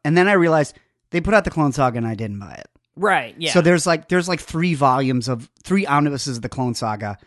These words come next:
Speaker 2: It's not
Speaker 1: I'm
Speaker 2: worth
Speaker 1: not
Speaker 2: it.
Speaker 1: getting those.
Speaker 2: Yeah.
Speaker 1: I got 'em on Comixology 'cause they were <laughs> five bucks.
Speaker 2: Yeah, I think, uh,
Speaker 1: But
Speaker 2: it's crazy. <laughs>
Speaker 1: yeah, but the other books I've, lo-, most books I've loved, I love an era.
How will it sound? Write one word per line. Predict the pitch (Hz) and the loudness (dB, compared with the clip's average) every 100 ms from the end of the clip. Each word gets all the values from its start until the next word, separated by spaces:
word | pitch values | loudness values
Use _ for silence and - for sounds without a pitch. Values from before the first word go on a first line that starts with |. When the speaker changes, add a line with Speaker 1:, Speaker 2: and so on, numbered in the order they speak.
| _ _ _ 127 | _ _ _ -20
Speaker 2:
It's | - | -14
not | 143 120 113 | -10 -10 0
Speaker 1:
I'm | 151 147 | 2 4
Speaker 2:
worth | |
Speaker 1:
not | 131 120 | 2 0
Speaker 2:
it. | |
Speaker 1:
getting | 127 104 104 | -6 -8 -10
those. | 101 104 135 | -12 -12 -12
Speaker 2:
Yeah. | 120 107 | -10 -6
Speaker 1:
I | 147 | 0
got | 190 | 2
'em | 180 | 4
on | 160 | 2
Comixology | 151 135 - 151 160 147 127 | 0 -2 -2 0 0 0 -4
'cause | 156 | -4
they | 143 | -2
were | 139 | -4
<laughs> | - | -4
five | 143 123 | -6 -4
bucks. | - 165 - - 160 | -4 -6 -8 -14 -16
Speaker 2:
Yeah, | 151 135 110 _ _ | -14 -14 -16 _ _
I | 165 | -8
think, | 175 214 175 - | -6 -6 -8 -4
uh, | 156 143 131 123 113 - | -2 -2 -4 -6 -10 2
Speaker 1:
But | 196 190 | 4 4
Speaker 2:
it's | |
crazy. | - 131 120 - - | 2 -12 -12 -14 -14
<laughs> | - | -2
Speaker 1:
yeah, | 262 196 | 2 4
but | |
the | 165 180 | 4 4
other | 269 | 2
books | 247 - | 0 -2
I've, | 180 143 | 0 -2
lo-, | 135 160 - - | -2 -10 -12 -2
most | 151 262 - | 0 0 -2
books | 240 214 | -4 -2
I've | 190 160 | -2 -2
loved, | 160 180 156 - | 0 0 -2 -4
I | 135 | -4
love | 139 139 | 0 0
an | 127 120 | 0 -4
era. | 120 123 98 | -4 -6 -6